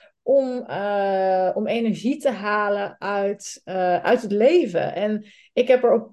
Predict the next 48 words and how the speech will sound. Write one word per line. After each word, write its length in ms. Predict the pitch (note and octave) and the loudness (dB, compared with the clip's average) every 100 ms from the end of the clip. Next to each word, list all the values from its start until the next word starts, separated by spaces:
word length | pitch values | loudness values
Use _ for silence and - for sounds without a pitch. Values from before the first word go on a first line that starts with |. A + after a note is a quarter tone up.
| _ | _
een 80 | G3 | -4
paar 120 | A3 | 2
jaar 80 | B3+ | 2
geleden 240 | B3+ A3+ | 2 0
bewust 420 | G3 G3+ B3 E4 - | 0 2 2 2 -2
een 120 | G#3+ | 2
keuze 340 | A#3+ D#4 E4 | 4 4 2
voor 180 | B3+ A3+ | -2 -4
gemaakt 440 | A3+ F3 E3 G#3+ | -2 -6 -6 -6
om 100 | A#3 | -4
bepaalde 400 | G3+ G3+ A#3+ C4 | -4 0 2 2
mensen 340 | A#3 A#3 A3+ - | 2 -2 -4 -4
in 60 | |
mijn 140 | G#3 G3+ | -4 -2
le-, 200 | G#3 A3+ | -2 -2
leven 320 | A3+ A3 A3+ | -2 -4 -4
vaker 400 | A3+ A#3+ A#3 A3+ | -6 -2 0 -2
op 220 | - F4 - | -2 -4 -4
te 120 | D#4 | -6
zoeken, 300 | G#3 F#3+ - | -2 -2 -2
omdat 180 | A#3 A3 | -2 -4
ik 120 | - | 0
ook 200 | C4 D#4+ | 2 2
merkte, 420 | A3 G3 F#3+ - | 0 -2 -4 -8
"Hey, 480 | G#3+ A#3+ B3+ G3 - - _ | -4 4 4 4 -2 -18 _
ik 180 | C4+ - | -4 0
kom 160 | C4+ | -2
terug 300 | A3+ A#3+ - | 2 0 0
van 140 | - C#4 | -6 -4
een 100 | G#3+ | 0
wereldreis. 720 | G3+ B3+ C#4 A#3+ B3+ D#4 D#4+ | 4 4 2 -2 -2 -2 -4
Ik 140 | G#3 | -6
merk 240 | A#3 A#3+ A3+ | -2 -2 -2
dat 100 | G3+ | -4
ik 120 | D#3+ | -4
behoefte 480 | F#3+ G#3 C4+ - A#3 | -4 -4 -4 -2 -2
heb 200 | G#3+ A3 | -2 -4
aan 200 | A3 A#3 | -6 -2
buiten 360 | F3+ F3+ F3+ | 2 2 0
zijn, 260 | F#3 E3 F#3+ | -8 -10 -8
aan 120 | G#3+ | -8
avontuur, 640 | - A3 A3 G3+ G#3+ F#3 - | -6 -6 -6 -4 -2 -2 0
aan 140 | G3 | 0
mooie 260 | G#3 A3+ B3 | 0 2 0
gesprekken 520 | A3+ - A3+ A3 G#3 | -4 -8 -6 -2 -2
over 180 | G#3+ - | -2 -4
persoonlijke 460 | A3 A3 G#3+ G3+ | -8 -4 -4 -4
ontwikkeling." 920 | G3+ F3+ B3 A3 E3 F3 B3 - - | -6 -2 -2 0 0 2 0 -8 -20